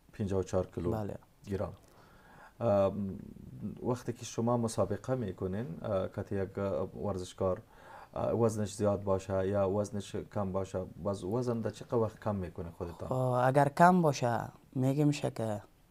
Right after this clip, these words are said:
Speaker 2: ما برش کم می‌کنیم وزن خود
Speaker 1: در
Speaker 2: در
Speaker 1: چقدر
Speaker 2: وزنش.
Speaker 1: وقت قرنطین می‌شه؟
Speaker 2: دیگه حدود یک ماه، دو ماه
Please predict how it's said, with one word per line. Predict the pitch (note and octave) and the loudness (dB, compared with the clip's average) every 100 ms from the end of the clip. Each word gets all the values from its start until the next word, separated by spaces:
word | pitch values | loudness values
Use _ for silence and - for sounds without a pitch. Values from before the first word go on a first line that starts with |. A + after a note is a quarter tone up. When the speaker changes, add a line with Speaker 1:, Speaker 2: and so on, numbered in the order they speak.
| _ _ _ - - - - | _ _ _ -20 -20 -8 4
Speaker 2:
ما | C#3+ | 8
برش | D3 C3 - | 10 8 6
کم | D#3+ F#3 | 6 8
می‌کنیم | F#3+ F3+ E3 D3 | 6 4 4 6
وزن | C#3+ D3+ D3+ | 6 4 2
خود | D3 C#3 | 0 2
Speaker 1:
در | C3+ A#2+ G#2 | 2 2 0
Speaker 2:
در | A#2+ | 2
Speaker 1:
چقدر | A#2 C3+ C3+ | 6 6 6
Speaker 2:
وزنش. | F#2+ | 2
Speaker 1:
وقت | F2+ - - F#2+ F2+ - - | 0 -6 -6 -4 -4 -6 0
قرنطین | G#2 F#2 A2 F#2+ | 2 2 0 2
می‌شه؟ | C#3 | 4
Speaker 2:
دیگه | C#3+ C#3+ C#3+ | 6 8 8
حدود | C#3 C#3 D3+ F#3+ | 6 6 6 6
یک | F#3 | 8
ماه، | D3 C3+ D3+ D#3 | 8 6 6 4
دو | C#3+ | 4
ماه | D3+ D#3 C#3+ | 4 4 2